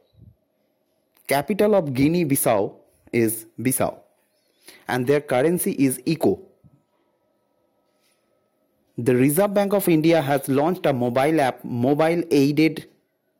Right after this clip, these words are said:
Note Identifier, that means money. Is visually ha-, challenged people can identify the denomination of a currency note by using the mobile app Money.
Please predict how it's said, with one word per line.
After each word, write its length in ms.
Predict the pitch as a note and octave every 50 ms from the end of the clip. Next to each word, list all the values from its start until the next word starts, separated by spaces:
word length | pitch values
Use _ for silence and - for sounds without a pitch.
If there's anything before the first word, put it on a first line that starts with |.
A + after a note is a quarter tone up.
| _ _ _ -
Note 420 | B2+ B2 B2+ C#3+ D#3 E3+ E3 - -
Identifier, 800 | B2 A#2 A#2 A#2+ B2 A#2+ A#2 A2+ - A#2 G2 F#2 F2 D#2 - - - _ _ _ _ _ _ _ _ _ _ _ _ _ _ -
that 260 | G#2 A2+ A2 - -
means 240 | B2+ B2 A#2+ - D#3
money. 400 | C#3 B2+ C3+ C3+ C3 G#2 F2+ - - _ _ _ _ _ _ _ _ _ _ _ _ _ _ _ _ _ _ _ _ _ _ _ _ -
Is 240 | - D#3 D#3 C#3+
visually 840 | C3 A#2 A#2 D#3+ D#3+ D#3 F#3 G3+ G#3 G3+ G3+ G#3+ G#3 G#3 A3 A3+ - _ - -
ha-, 200 | - - A#2 A2+
challenged 540 | - - D3+ B2+ C3 D#3 F#3 F3+ - -
people 420 | - C#3+ C3 A#2+ - G#2 G#2+ C3 D#3
can 280 | - - B2 A#2+ A#2 - -
identify 500 | B2+ A#2+ C3+ D3 D3+ D3 - D#3 D3+ C#3+
the 220 | A#2 A2+ A2+ A2
denomination 1120 | A2+ A2 A#2+ A#2+ B2 C3+ C#3 D3+ D3+ D3 D3 D3 C#3 C3+ - D#3 D3+ D3+ D3+ D3+ D3 - _ _ _ _ _ _ _ _ _ -
of 200 | - G#2+ - -
a 60 | A#2+
currency 500 | - - C3+ C#3 D#3+ F#3 F3 - G3+ E3
note 400 | C3+ A2 G2+ F#2+ F#2+ - - A#2
by 120 | A2 A2 A2 - -
using 380 | C3 C3 C#3+ C#3 D#3+ E3+ D#3+
the 100 | C3+ B2
mobile 380 | A2 G#2+ G#2+ G#2 A2+ A2+ A2+ A2
app 280 | G#2+ A2+ - - -
Money. 340 | - C3 C#3 C3+ A2+ F#2 E2+